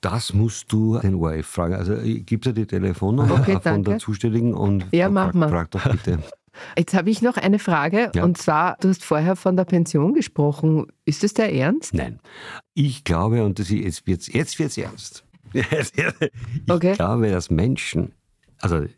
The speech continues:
Speaker 1: das ist jetzt keine Vorschrift, keine Belehrung, ich bin ja nicht aus der Vogue-Bewegung, ich belehre nicht,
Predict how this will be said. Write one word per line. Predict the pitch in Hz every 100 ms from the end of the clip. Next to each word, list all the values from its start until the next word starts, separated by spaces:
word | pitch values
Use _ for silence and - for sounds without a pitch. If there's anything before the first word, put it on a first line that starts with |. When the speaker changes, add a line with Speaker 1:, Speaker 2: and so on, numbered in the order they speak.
| _ _
Speaker 1:
das | -
ist | 76
jetzt | 85 139
keine | - 73 78 - 71
Vorschrift, | - 92 92 - 92
keine | - 76
Belehrung, | 71 71 69 85 98 101
ich | 82
bin | - 80
ja |
nicht | 80 78 82
aus | 82
der | 87
Vogue-Bewegung, | 87 - - 92 78 82 95 - - - - - -
ich | 76 -
belehre | 71 73 80 95
nicht, | 98 95